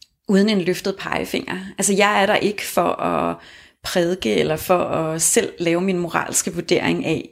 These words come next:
hvad det er, øh, altså, hvad det er, jeg synes, hvordan jeg synes, man skal leve sit liv. Jeg synes, at, øh, hvis man vælger at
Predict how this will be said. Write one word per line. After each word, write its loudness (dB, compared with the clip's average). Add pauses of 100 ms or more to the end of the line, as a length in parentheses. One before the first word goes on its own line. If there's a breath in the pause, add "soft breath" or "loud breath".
hvad 2
det 2
er, 2 (360)
øh, 0 (120)
altså, -2
hvad 0
det 2
er, 6
jeg 2
synes, 0
hvordan 2
jeg 0
synes, -2
man -2
skal -4
leve -2
sit -4
liv. -4 (520 loud breath)
Jeg 4
synes, 4
at, 0
øh, -2
hvis -2
man 2
vælger 4
at -2